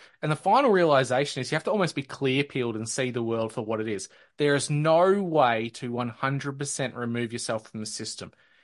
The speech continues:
You can remove yourself to a certain point,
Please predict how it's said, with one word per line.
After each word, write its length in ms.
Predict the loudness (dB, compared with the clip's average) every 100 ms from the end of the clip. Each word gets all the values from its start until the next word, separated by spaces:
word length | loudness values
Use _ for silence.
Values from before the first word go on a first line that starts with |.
| _
You 120 | -4 -2
can 120 | 2
remove 360 | 2 4 2 2
yourself 400 | -2 2 2 2
to 140 | -4
a 60 | -4
certain 340 | -2 -4 -4
point, 380 | -10 -4 -4 -4